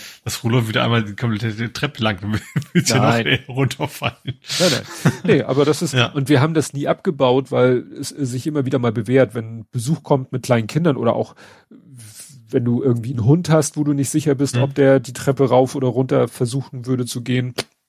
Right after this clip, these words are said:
Speaker 1: Mhm.
Speaker 2: sind die echt praktisch. Und die klappt man so an die Wand ran, wenn man sie nicht benutzt, und die Bohrlöcher liegen dahinter. Also
Speaker 1: Mhm.
Speaker 2: brauche ich da keine Kappe.
Speaker 1: Ah.
Speaker 2: Ne? Und, äh, ja, wo hab ich noch?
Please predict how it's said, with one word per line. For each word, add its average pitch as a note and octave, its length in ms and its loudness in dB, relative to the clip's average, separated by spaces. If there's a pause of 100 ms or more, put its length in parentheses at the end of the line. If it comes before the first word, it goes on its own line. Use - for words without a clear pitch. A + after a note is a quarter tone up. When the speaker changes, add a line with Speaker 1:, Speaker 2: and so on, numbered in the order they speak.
(680)
Speaker 1:
Mhm. A#2+ 80 -2
Speaker 2:
sind A#2 160 2
die B2+ 80 4
echt A#2 180 0
praktisch. A#2+ 420 -2 (260)
Und B2 220 -4
die C3 100 -4
klappt - 360 0
man C3 140 0
so B2+ 140 2
an A#2+ 100 -2
die A2+ 140 -2
Wand C3+ 240 0
ran, D#3+ 160 0
wenn D#3+ 100 2
man D3+ 100 0
sie D3 100 -4
nicht C3+ 220 -6
benutzt, C#3+ 380 0
und A#2+ 200 -10
die A#2+ 60 -8
Bohrlöcher A#2+ 440 2
liegen A2+ 220 -4
dahinter. G#2+ 420 -4 (640)
Also G#2 200 0
Speaker 1:
Mhm. B2+ 220 4
Speaker 2:
brauche A2 280 0
ich G2 60 -2
da A2+ 120 -4
keine G2 240 -10
Kappe. G#2+ 220 -4
Speaker 1:
Ah. A2 140 0 (600)
Speaker 2:
Ne? D#3 180 -10 (220)
Und, A2 400 -4 (180)
äh, A#2 60 -12 (180)
ja, A2+ 240 2 (320)
wo A2 140 -2
hab G#2+ 100 0
ich G#2 120 -4
noch? E3 240 2